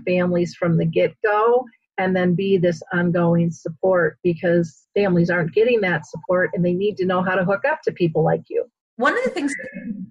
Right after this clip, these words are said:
Speaker 2: interesting about even, like, just having this conversation with you is we both work in this space. I didn't know about that.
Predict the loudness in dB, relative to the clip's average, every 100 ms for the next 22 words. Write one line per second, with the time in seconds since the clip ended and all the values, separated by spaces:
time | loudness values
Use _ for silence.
0 | _ _ _ -12 -10 -10 -8 -8 -6 -6
1 | -4 -4 -6 -10 -20 _ _ _ _ _
2 | _ -8 -2 -2 -2 -4 -2 -2 _ -16
3 | -6 -4 -2 -6 -8 -8 -6 -6 -6 -8
4 | -10 -8 -4 -2 -2 -2 -6 -2 0 0
5 | 0 -2 -2 -6 -8 -12 -6 -2 -2 -4
6 | -10 -16 -16 -18 _ _ -4 -2 0 2
7 | 2 2 0 -4 -16 -20